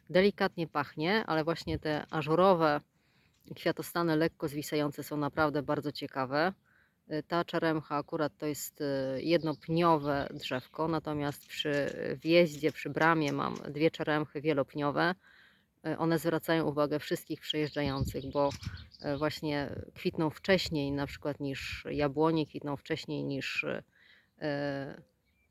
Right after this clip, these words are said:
wiśnie ozdobne. I, e, no, ten kolor różowy, delikatne kwiatostany przewisające naprawdę są, e, piękne. I kwitnie też dosyć długo, bo zaczęła kwitnąć przed wiśniami i jabłoniami i nadal kwitnie razem z nimi. Teraz już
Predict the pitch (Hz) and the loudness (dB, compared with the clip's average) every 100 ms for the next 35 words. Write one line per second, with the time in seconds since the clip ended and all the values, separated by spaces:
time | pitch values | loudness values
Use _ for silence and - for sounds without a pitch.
0 | _ - 160 165 160 147 143 139 131 139 | _ -8 -4 -2 0 0 -2 -6 -2 2
1 | 208 - _ _ _ _ _ _ _ - | 2 0 _ _ _ _ _ _ _ -4
2 | 170 170 - 156 147 143 143 - - - | 2 2 2 -2 -2 -4 -8 -14 -12 -2
3 | 165 - - 165 - 185 175 156 151 147 | 0 0 -2 -2 4 6 6 4 4 4
4 | 156 143 143 139 143 151 151 165 170 165 | 2 2 0 0 0 -2 0 0 0 -2
5 | - 151 143 - 151 143 - 139 135 151 | -2 -6 -4 -2 -2 -2 -4 -6 -4 -2
6 | 147 143 - 143 143 147 139 143 - 139 | 0 -2 -4 -6 -4 -4 -4 -6 -6 -4
7 | 139 - - 143 139 - - - - - | -4 -6 -8 -10 -8 -10 -14 -20 -20 -18
8 | - - - - - 143 131 - 156 220 | -16 -18 -20 -10 -2 0 -2 -2 2 2
9 | 262 _ _ _ _ _ - - 226 240 | 0 _ _ _ _ _ -8 0 2 4
10 | 214 175 180 - 185 226 247 165 151 147 | 4 4 2 2 0 4 6 6 4 4
11 | 160 - 160 - 165 151 147 - 160 151 | 2 2 0 0 -4 -2 -4 0 2 2
12 | - 160 156 151 147 147 143 143 143 143 | 0 0 0 2 2 2 0 -2 -2 0
13 | 180 180 151 139 139 139 - 147 - 139 | 0 2 2 2 2 -2 -2 -10 -4 0
14 | 139 147 131 131 120 117 - 147 143 143 | 0 0 -4 -4 -6 -6 -2 0 0 -2
15 | - | -6